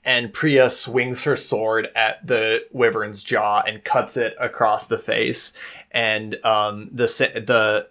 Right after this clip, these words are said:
that shell shatters a-, across it,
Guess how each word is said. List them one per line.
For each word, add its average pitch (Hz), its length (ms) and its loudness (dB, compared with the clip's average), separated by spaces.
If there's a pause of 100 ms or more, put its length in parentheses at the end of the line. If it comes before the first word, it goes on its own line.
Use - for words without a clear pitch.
(160)
that 107 240 0
shell 107 600 0 (240)
shatters 104 800 -2
a-, 104 160 -4 (120)
across - 840 -2
it, 107 260 0